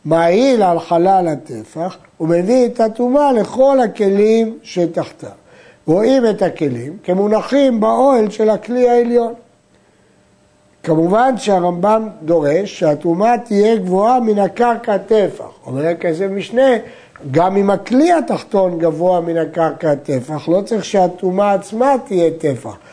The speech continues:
מספיק שהכלי עליה טפח, וכך מסתבר.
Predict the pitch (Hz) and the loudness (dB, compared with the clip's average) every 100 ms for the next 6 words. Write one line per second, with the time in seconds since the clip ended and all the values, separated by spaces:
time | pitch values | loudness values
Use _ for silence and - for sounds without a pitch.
0 | - - 127 - 208 - 190 - 214 220 | -12 -10 -4 0 0 2 0 0 2 4
1 | 220 240 285 277 196 165 - - _ - | 4 4 4 4 0 -2 -10 -20 _ 0
2 | 175 131 196 214 175 170 165 180 160 156 | 0 0 0 -2 -2 -4 0 0 0 -6
3 | 147 - - 127 107 | -10 -10 -12 -12 -12